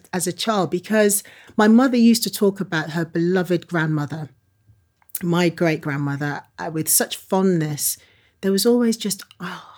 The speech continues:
I wonder what it's like. I wonder what it's like." And so eventually when I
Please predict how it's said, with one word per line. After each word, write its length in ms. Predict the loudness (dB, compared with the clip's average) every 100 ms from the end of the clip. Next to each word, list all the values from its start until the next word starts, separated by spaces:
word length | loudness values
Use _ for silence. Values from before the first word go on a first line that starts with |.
| -20 _
I 40 | -16
wonder 240 | -14 -14
what 160 | -14 -14
it's 240 | -12 -12
like. 300 | -12 -14 -16 -16
I 100 | -16 -10
wonder 360 | -4 -2 -2 -4
what 160 | -10
it's 220 | -12 -14 -12
like." 340 | -12 -12 -14 _ -20 _ -20 -8
And 100 | -4
so 140 | 2
eventually 600 | 2 2 0 0 -4 -2
when 200 | -2 -2
I 360 | -2 -2 -4